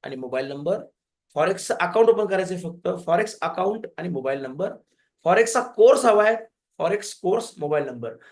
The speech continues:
आणि फॉरेक्सचा कोर्स मी तुम्हाला सांगितलंच की तुम्ही डायरेक्ट पेमेंट करू शकता, पेमेंट करा, स्क्रीनशॉट शेअर करा. तुम्हाला, अ, आज, आज आणि सोमवारी सेशन आहे, त्याचे लाईव्ह Zoom-च्या तुम्हाला, अ, अ, एंट्री मिळून जाईल.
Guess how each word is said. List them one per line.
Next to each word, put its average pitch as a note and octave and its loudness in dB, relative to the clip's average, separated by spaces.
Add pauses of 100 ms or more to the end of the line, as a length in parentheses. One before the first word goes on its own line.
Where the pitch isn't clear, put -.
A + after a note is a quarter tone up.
(120)
आणि E3+ -4
फॉरेक्सचा G3+ 2
कोर्स G3+ -4
मी G3 -4
तुम्हाला G3 -6
सांगितलंच F3+ -6
की F3+ -18
तुम्ही E3 -12
डायरेक्ट D3 -2
पेमेंट C#3+ -10
करू - -8
शकता, A3+ -12 (480)
पेमेंट E3+ -8
करा, E3+ -4 (360)
स्क्रीनशॉट - -8 (460)
शेअर D#3 -8
करा. D#3+ -4 (300)
तुम्हाला, C#3 -4 (120)
अ, C#3 -4 (120)
आज, E3 -2
आज F3 2
आणि G3+ -2 (380)
सोमवारी D#3+ -4
सेशन D#3 -8
आहे, B2 -10 (440)
त्याचे D#3 -2
लाईव्ह A#3 4
Zoom-च्या G#3 0 (180)
तुम्हाला, E3 -4 (180)
अ, D3 -10 (260)
अ, A#2+ -12 (420)
एंट्री C#3+ -6
मिळून C#3+ -6
जाईल. G#2 -14